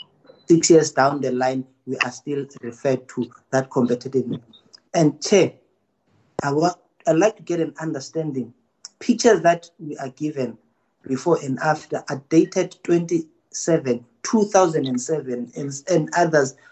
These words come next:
it's twenty, uh, two thousand and four. I'm not sure for what good reason, because I would have really liked to get a sense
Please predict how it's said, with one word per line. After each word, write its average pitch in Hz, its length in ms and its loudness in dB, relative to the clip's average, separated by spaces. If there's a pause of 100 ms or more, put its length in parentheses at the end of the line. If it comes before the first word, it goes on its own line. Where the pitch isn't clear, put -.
(140)
it's 160 160 -8
twenty, 151 640 0 (220)
uh, 143 220 4 (100)
two 180 120 2
thousand 143 300 2
and 117 160 -6
four. 127 360 -4 (920)
I'm 151 200 -4
not 185 220 -4
sure 180 160 4
for 151 180 -2
what 151 280 2
good - 240 -16
reason, 117 300 -6 (920)
because 160 420 0
I 147 100 4
would 139 260 0
have 123 200 -2
really 170 360 2
liked 147 460 0
to - 100 -16
get 143 240 -8
a 131 100 -4
sense 147 400 -6